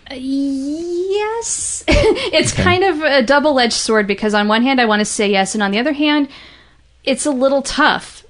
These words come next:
Speaker 1: Um, Mom was definitely very emotionally available. She was the one I would go to to talk because, honestly, my dad was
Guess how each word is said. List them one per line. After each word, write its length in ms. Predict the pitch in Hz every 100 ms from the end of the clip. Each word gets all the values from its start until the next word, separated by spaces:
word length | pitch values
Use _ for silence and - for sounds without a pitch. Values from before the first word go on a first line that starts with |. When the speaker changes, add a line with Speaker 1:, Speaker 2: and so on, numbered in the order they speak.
| _ -
Speaker 1:
Um, 680 | 196 - - - 233 233 233
Mom 220 | 254 294
was 160 | 294 214
definitely 680 | 233 247 233 220 208 208 -
very 320 | 214 214 226 214
emotionally 520 | 208 196 - 196 185
available. 380 | 180 175 180 180
She 220 | - 247
was 160 | 262
the 100 | 214
one 320 | 196 190 185 -
I 100 | 190
would 120 | 190
go 140 | 185 185
to 440 | - 190 175 175 - -
to 80 | 202
talk 440 | - 196 170 -
because, 380 | 202 196 185 180
honestly, 400 | 196 214 202 190
my 140 | 185
dad 460 | 180 180 185 196 190
was 220 | 180 180